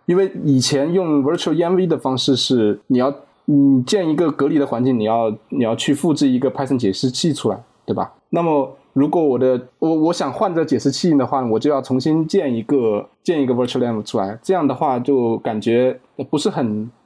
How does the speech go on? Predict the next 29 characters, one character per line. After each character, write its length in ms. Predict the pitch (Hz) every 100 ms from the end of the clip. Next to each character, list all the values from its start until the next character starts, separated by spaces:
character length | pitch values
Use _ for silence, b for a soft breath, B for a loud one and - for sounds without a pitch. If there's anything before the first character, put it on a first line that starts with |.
| _
不 120 | - 170
是 160 | -
那 140 | 240 294
么 120 | 156
灵 180 | 214 107
活。 200 | - -
那 80 | 190
么 140 | 185
如 160 | 151 160
果 200 | 196 151
你 180 | 135 165
能 220 | 160 165
把 220 | 151 101
这 180 | 101 156
个 160 | 143 113
解 140 | 117
释 120 | 104
器 180 | 135 175
跟 340 | 147 139 135 135
它 160 | 156
的 100 | 139
依 160 | 123 139
赖 180 | 151 131
包 320 | 123 147 147
给 160 | 147 107
分 220 | - 143
开 200 | 151 147
的 100 | 139
话， 300 | 123 104